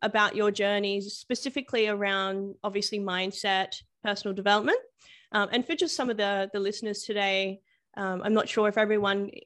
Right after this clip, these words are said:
has even heard of you girls or, or met you before. So we wanna make sure that everyone knows how awesome you two are, of course. Um, but I'm personally really curious to know more about your personal journeys, particularly around mindset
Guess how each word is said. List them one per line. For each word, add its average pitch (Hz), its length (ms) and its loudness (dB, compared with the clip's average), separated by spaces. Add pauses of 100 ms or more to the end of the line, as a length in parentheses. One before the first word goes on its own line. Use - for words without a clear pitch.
has 208 300 -6
even 202 420 -2 (140)
heard 285 260 2
of 185 200 2
you 185 100 -4
girls 175 280 -4
or, 190 220 -2
or 196 80 0
met 202 200 -2
you 202 100 -4
before. 180 480 -2 (340)
So 240 240 6
we 269 140 4
wanna 302 160 8
make 277 180 6
sure 247 180 4
that 233 140 6
everyone 269 400 4
knows 233 220 2
how 254 160 0
awesome 240 420 0
you 240 140 -2
two 240 260 -4
are, 240 400 2
of 226 180 -4
course. 254 460 -6 (280)
Um, 214 220 0
but 226 140 4
I'm 240 220 2 (280)
personally 247 400 2
really 220 220 2
curious 208 360 -4
to 214 60 -6
know 202 60 -4
more 202 160 -2
about 190 180 -4
your 196 100 -6
personal 196 440 -4
journeys, 185 520 -2
particularly 226 540 0
around 185 340 0
mindset 185 520 -2